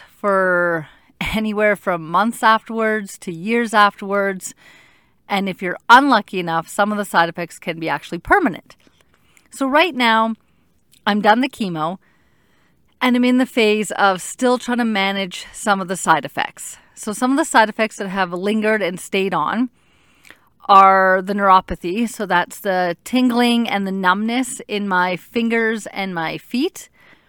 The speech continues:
Uh, the chemo brain, which is memory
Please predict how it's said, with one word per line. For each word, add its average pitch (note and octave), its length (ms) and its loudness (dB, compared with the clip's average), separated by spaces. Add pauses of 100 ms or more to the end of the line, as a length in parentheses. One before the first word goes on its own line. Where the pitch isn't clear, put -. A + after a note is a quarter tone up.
(500)
Uh, F#3 300 2
the F#3+ 100 -8
chemo C#4 340 4
brain, A#3 480 0 (280)
which G3 220 -8
is F3+ 140 -8
memory A3 800 0